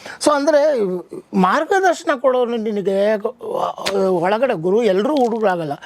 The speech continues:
ಒಳಗಡೆ ಸ್ವಚ್ಛವಾಗಿರೋರೇ ನಿಜವಾದ ಗುರುಗಳು, ಆಚಾರ್ಯರು ಅಂತ. ಆ ವ್ಯಕ್ತಿ ಇದ್ರೆ ನಿಮ್ಮ ಇಡೀ ಜೀವನವನ್ನೇ ಅವನು ಹಿಂಗೆ ಎತ್ಕೊಂಡು ಹೋಗ್ಬಿಡ್ತಾನೆ. ಆಗ ನೀವು ಅವನ ಕಡೆಗೆ ಆಕರ್ಷಣೆ ಆಗೋದಂತೂ ಸ್-,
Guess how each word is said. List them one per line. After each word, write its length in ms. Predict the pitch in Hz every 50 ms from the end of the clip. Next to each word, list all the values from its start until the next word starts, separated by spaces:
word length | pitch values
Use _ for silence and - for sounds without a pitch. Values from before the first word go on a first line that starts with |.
| - - - - - _ -
ಒಳಗಡೆ 360 | 156 170 190 226 285 285 285
ಸ್ವಚ್ಛವಾಗಿರೋರೇ 1000 | 220 - - - 208 202 - - 240 247 240 226 226 214 226 214 214 208 220 269
ನಿಜವಾದ 420 | 277 262 214 190 208 220 220 220 226
ಗುರುಗಳು, 600 | 180 196 196 202 196 208 247 254 220 190 196 - _ -
ಆಚಾರ್ಯರು 500 | 202 196 185 214 202 190 185 185 180 202
ಅಂತ. 140 | 190 165 175 160 147 139 - - - - - - - -
ಆ 280 | - - 180 208 262 294
ವ್ಯಕ್ತಿ 420 | 302 269 247 - - - 381 339
ಇದ್ರೆ 260 | 320 254 277 254 262
ನಿಮ್ಮ 200 | 254 240 233 226
ಇಡೀ 200 | 214 214 240 302
ಜೀವನವನ್ನೇ 720 | 285 208 202 202 233 302 330 349 339 330 311 302 285 285 302
ಅವನು 200 | 277 254 240 233
ಹಿಂಗೆ 200 | 233 220 190 196
ಎತ್ಕೊಂಡು 420 | 196 175 - - - 262 262 233
ಹೋಗ್ಬಿಡ್ತಾನೆ. 480 | 208 220 208 196 185 - 180 170 180 180
ಆಗ 380 | 180 185 190 208 254 269 262 269
ನೀವು 200 | 254 240 233 214
ಅವನ 120 | 196 196 175
ಕಡೆಗೆ 260 | - 208 208 214 208
ಆಕರ್ಷಣೆ 460 | 190 185 185 226 233 208 196 240 233
ಆಗೋದಂತೂ 480 | 214 202 185 190 175 190 185 175 226 233
ಸ್-, 140 | 233 -